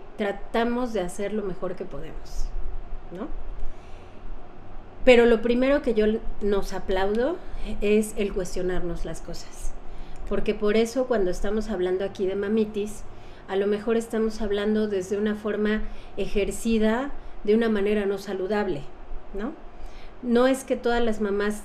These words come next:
estemos enfermas y seamos malas o hagamos lo peor, no es cierto. Todas,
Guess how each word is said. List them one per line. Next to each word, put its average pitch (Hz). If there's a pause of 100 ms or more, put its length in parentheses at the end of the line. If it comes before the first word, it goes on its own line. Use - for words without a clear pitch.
(100)
estemos 196
enfermas 185
y 170
seamos 175
malas 175
o 165
hagamos 175
lo 175
peor, 202
no 226
es 285
cierto. 339 (880)
Todas, 311